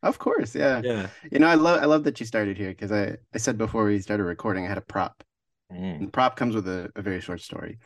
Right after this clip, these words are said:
Speaker 2: Mm.
Speaker 1: Um, and that was, I was in Barnes and Noble the other day, and as any good Star Wars fan in Barnes and Noble, you know, I, I, uh,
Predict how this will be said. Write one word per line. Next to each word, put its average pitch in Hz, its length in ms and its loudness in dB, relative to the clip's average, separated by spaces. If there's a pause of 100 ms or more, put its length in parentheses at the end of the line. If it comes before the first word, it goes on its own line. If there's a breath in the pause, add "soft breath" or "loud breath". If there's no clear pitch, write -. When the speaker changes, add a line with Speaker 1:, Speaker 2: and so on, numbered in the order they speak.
(200 loud breath)
Speaker 2:
Mm. 175 180 -2
Speaker 1:
Um, 101 500 0
and 123 200 0
that 151 160 4
was, 135 580 2 (400)
I 143 320 2
was 131 160 -2
in 131 140 0
Barnes 120 240 0
and 113 80 -2
Noble 107 400 -4 (340)
the 110 100 0
other 90 140 -2
day, 87 260 -8 (800)
and 104 460 -2 (280)
as 127 160 0
any 117 180 0
good 107 160 0
Star 87 220 -4
Wars 92 200 -8
fan 95 160 -6
in 87 140 -8
Barnes 90 220 -4
and 90 100 -10
Noble, 85 420 -10 (1000 soft breath)
you 110 120 0
know, 92 120 0
I, 101 280 -2
I, 104 120 0
uh, 95 280 2